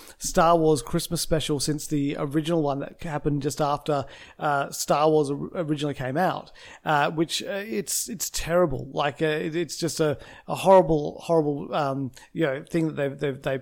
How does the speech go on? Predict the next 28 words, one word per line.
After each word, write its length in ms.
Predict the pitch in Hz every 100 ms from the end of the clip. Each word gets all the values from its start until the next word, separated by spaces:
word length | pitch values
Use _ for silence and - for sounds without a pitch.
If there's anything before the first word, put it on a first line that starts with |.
| -
put 140 | - 143
together, 320 | 135 156 143
but 280 | 127 156 - - -
it's 140 | 170
still 360 | - 233 220 190
got 200 | 165 156
a 140 | 147
place 380 | 139 - 156 -
in 60 | 143
the 80 |
hearts 260 | 127 143 -
of 80 | 127
Star 240 | - 143
Wars 180 | 139 139
fans 400 | - 131 123 -
'cause 140 | -
it's 100 | 143
the 60 | 143
very 160 | 165 160
first 260 | 151 143
place 200 | - 143
that, 160 | 139 - - - -
uh, 180 | 170 143
Boba 280 | 139 175 147
Fett 300 | - 170 -
was 140 | 151
ever 120 | 143 135
seen. 400 | - 180 135